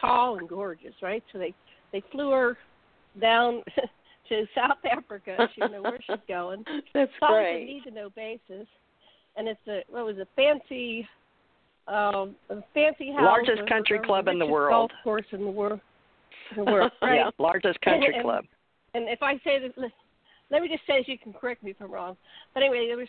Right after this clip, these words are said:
Speaker 1: some guy she had to go pin a flower. I forget if it was a carnation or a rose, but she, she, they, they said, "Oh," it's like she was the hostess. "Here,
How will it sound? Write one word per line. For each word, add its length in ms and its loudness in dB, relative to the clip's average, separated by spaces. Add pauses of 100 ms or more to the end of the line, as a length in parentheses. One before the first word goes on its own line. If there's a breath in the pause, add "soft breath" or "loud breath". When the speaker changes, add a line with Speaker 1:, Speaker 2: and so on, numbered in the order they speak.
(100)
Speaker 1:
some 260 -4
guy 500 0 (140)
she 180 -12
had 180 -6
to 60 -18
go 260 -10 (280)
pin 160 2
a 60 -2 (120)
flower. 640 2
I 60 -2
forget 300 -10
if 120 -14
it 0 -
was 160 -10
a 140 -16
carnation 540 -2
or 100 0
a 40 -2
rose, 360 0
but 160 -10
she, 120 -10 (760 loud breath)
she, 180 -2
they, 300 2
they 260 0
said, 160 2
"Oh," 280 4
it's 260 -8
like 240 -4
she 60 -8
was 120 -8
the 60 -6
hostess. 340 -2
"Here, 160 -2